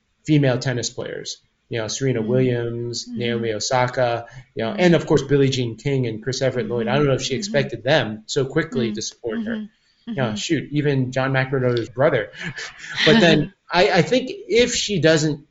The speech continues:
Speaker 1: show up, and if they
Speaker 2: It's
Speaker 1: don't
Speaker 2: really
Speaker 1: cancel
Speaker 2: troubling.
Speaker 1: the Beijing Olympics, right?
Speaker 2: Mm-hmm.
Speaker 1: One of the things we w-, can expect to see at the Beijing Olympics is a lot of female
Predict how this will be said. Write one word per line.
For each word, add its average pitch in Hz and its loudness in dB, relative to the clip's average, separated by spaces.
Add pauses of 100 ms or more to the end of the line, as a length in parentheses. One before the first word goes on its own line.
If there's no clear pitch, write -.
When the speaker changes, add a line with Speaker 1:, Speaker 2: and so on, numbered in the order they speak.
(160)
Speaker 1:
show 139 4
up, 131 -2 (600)
and 165 4
if 214 6
they 156 4
Speaker 2:
It's 131 2
Speaker 1:
don't 160 4
Speaker 2:
really 233 2
Speaker 1:
cancel 143 2
Speaker 2:
troubling. 190 -4
Speaker 1:
the 135 2
Beijing 143 6
Olympics, 120 -4
right? 123 -4 (560)
Speaker 2:
Mm-hmm. 220 -8 (140)
Speaker 1:
One 170 4
of 175 6
the 160 -4
things 156 2
we 147 6
w-, 151 0
can 143 0
expect 147 -2
to 143 0
see 139 0
at 147 -2
the 147 -2
Beijing 123 2
Olympics 113 -6
is 110 -10
a 113 -4
lot 127 0
of - -6
female 135 -2